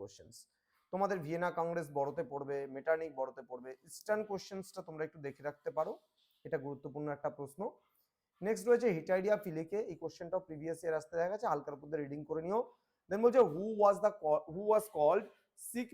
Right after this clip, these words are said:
man of the Europe and why, এই কোশ্চেনটা ভালো করে পড়বে। অথবা আসতে পারে who was the sick man of Europe, why was it so called, মানে, আহ, ইউরোপকে কেন ইতালির রুগ্ন মানুষ বলা হয় এবং কেন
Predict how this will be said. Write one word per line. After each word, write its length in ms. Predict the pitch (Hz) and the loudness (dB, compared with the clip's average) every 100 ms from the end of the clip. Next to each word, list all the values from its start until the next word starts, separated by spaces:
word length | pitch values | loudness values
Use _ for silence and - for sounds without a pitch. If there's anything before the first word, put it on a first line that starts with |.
| 196 | 0
man 160 | 202 202 - 180 | 2 2 2 2
of 80 | 180 156 | 2 0
the 80 | 160 156 | -2 -2
Europe 220 | 156 185 185 | -4 -2 -2
and 80 | 156 127 | -4 2
why, 140 | 147 - - - 170 | 2 2 -12 -6 -6
এই 60 | 175 | -4
কোশ্চেনটা 360 | 170 185 175 156 | -6 -6 -4 0
ভালো 140 | 147 151 | 2 0
করে 120 | 143 127 | -2 -2
পড়বে। 220 | 113 117 196 151 | -6 -8 -2 -2
অথবা 180 | 165 170 151 | 2 4 4
আসতে 180 | - 139 | 0 -4
পারে 140 | 151 214 - _ _ _ - | -2 -2 -6 _ _ _ -4
who 140 | 190 254 254 170 151 | 0 0 0 2 6
was 180 | 175 196 165 | 8 6 4
the 80 | 196 190 | 2 2
sick 180 | - 202 175 170 | -6 -12 -2 0
man 160 | 175 180 180 151 | 2 0 -2 2
of 80 | 156 156 156 147 | 2 2 -6 -4
Europe, 280 | 160 208 - _ _ _ _ _ - 135 | 2 2 2 _ _ _ _ _ -2 6
why 160 | 180 214 214 170 | 8 8 4 6
was 180 | 175 175 - _ _ _ - 185 | 6 4 -2 _ _ _ -6 -6
it 60 | 180 | -4
so 60 | 247 117 | -6 -2
called, 200 | 123 113 104 | -2 -2 -6
মানে, 160 | 135 151 139 - _ _ _ - | -8 -6 -8 -10 _ _ _ -6
আহ, 100 | 143 175 | -4 -2
ইউরোপকে 400 | 190 208 208 214 214 | 2 2 2 -2 2
কেন 120 | 180 190 170 | 2 2 0
ইতালির 340 | 175 175 175 156 135 | 0 2 2 0 -4
রুগ্ন 200 | 160 165 175 | -6 -2 0
মানুষ 160 | 165 170 135 | 0 0 2
বলা 160 | 135 139 | 6 6
হয় 160 | 175 190 156 143 | 4 0 -4 -4
এবং 140 | 135 135 131 - _ _ _ _ _ _ - | -4 -6 -10 -18 _ _ _ _ _ _ -2
কেন 120 | 170 | 0